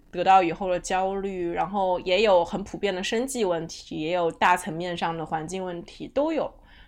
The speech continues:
但是你就会觉得人与人之间的差距会不断地被减小吧，就是那种相似就不是我，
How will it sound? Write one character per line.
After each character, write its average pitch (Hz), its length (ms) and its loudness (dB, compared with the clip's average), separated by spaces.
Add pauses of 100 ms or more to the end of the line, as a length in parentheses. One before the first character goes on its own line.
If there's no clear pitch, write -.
但 254 200 2
是 240 340 2
你 180 160 -2
就 208 100 -2
会 277 140 2
觉 220 80 -2
得 185 100 2
人 190 160 2
与 214 40 2
人 170 200 -2
之 214 120 -6
间 214 120 0
的 202 80 -4
差 208 240 -6
距 202 300 -6 (320)
会 247 240 2
不 - 160 -10
断 202 320 2
地 147 400 -6 (140)
被 208 180 0
减 160 320 -8
小 - 320 -4
吧， - 260 -12
就 208 160 -10
是 156 480 -10 (280)
那 320 240 0
种 170 180 -4
相 202 240 -4
似 202 240 -6
就 190 100 -4
不 185 160 -8
是 196 160 -2
我， 165 300 2